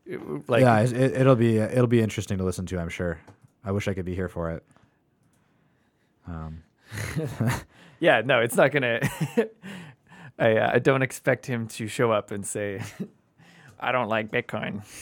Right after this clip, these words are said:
Speaker 2: Yeah, no, he'll, he'll be here. He'll be ready.
Speaker 1: <laughs> He's a, he's a man that I trust for some good criticism.
Speaker 2: Yeah, so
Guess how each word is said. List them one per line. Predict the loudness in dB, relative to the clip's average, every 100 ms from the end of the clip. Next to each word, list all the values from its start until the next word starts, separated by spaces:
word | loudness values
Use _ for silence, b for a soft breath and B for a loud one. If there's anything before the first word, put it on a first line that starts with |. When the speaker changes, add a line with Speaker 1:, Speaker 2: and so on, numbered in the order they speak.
| B B
Speaker 2:
Yeah, | 0 2
no, | 2 0
he'll, | 0 0 0
he'll | -2
be | 0 0
here. | 0 -2
He'll | -2
be | -4
ready. | -4 -4 -6 -8 -14
Speaker 1:
<laughs> | -12
He's | -8
a, | -6 -4
he's | -4
a | 0
man | 0 0
that | 0
I | -2
trust | -2 -4 -8
for | -14
some | -10 -6
good | -6 -6
criticism. | -12 -10 -12 -12 -14 -18 _ -20 -20 b b b b b b b b -6
Speaker 2:
Yeah, | -2 -2
so | -2 -2 0 0